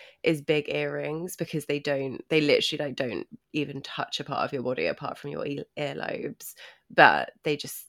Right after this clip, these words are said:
they really brighten up your face. And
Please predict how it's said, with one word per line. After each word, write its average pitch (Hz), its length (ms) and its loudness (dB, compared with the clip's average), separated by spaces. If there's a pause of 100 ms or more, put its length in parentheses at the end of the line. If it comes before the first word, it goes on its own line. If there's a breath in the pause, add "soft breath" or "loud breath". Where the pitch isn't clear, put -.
they 156 180 0
really 143 760 -6 (200)
brighten 143 380 -2
up - 160 -8
your 143 100 -10
face. 180 720 -2
And 147 600 -6